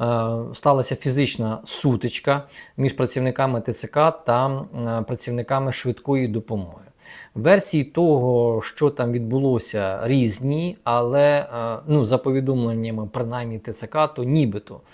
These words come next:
до Т Ц К доправили працівника, наскільки я зрозумів, швидкої, йому буквально за години провели В Л К, якось так в приміщенні Т Ц К, а, ймовірніше за все, працівники швидкої приїхали йому на допомогу.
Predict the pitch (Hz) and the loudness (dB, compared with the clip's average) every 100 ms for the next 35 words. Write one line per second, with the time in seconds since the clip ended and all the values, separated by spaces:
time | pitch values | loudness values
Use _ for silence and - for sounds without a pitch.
0 | - - _ 110 123 135 131 - 120 131 | -20 -20 _ 0 2 2 0 -2 0 2
1 | 117 104 120 131 117 101 98 92 - 135 | 2 0 0 2 4 2 -4 -6 -2 -2
2 | - 143 139 131 117 107 - 110 104 104 | -2 -2 -2 0 -2 -2 -8 -8 -8 -8
3 | 107 101 104 110 143 131 214 214 131 139 | -10 -8 -8 -6 -8 -6 0 0 2 0
4 | 127 117 - 120 113 113 117 113 110 107 | 0 -2 -2 -2 0 -2 -4 -4 -4 -6
5 | 104 110 107 104 110 123 131 208 208 208 | -6 -4 -2 -2 -2 -4 -2 0 0 -2
6 | - - _ 127 123 127 131 - 127 123 | -16 -20 _ -4 -4 -4 -4 -2 -4 -2
7 | 123 - 120 110 113 120 127 120 123 - | -4 -6 -8 -8 -8 -6 0 0 0 0
8 | 156 185 190 - 123 120 135 143 127 110 | 0 0 -2 -6 -2 0 0 0 -2 -4
9 | 117 120 - 170 120 - 123 117 117 - | -2 -4 -2 -2 -4 -6 -6 -6 -8 -10
10 | - 226 165 120 151 - 113 110 131 131 | -4 -2 -2 -2 -4 -4 -4 -2 -2 -2
11 | 123 117 113 110 98 95 | -2 -4 -2 -2 -2 -8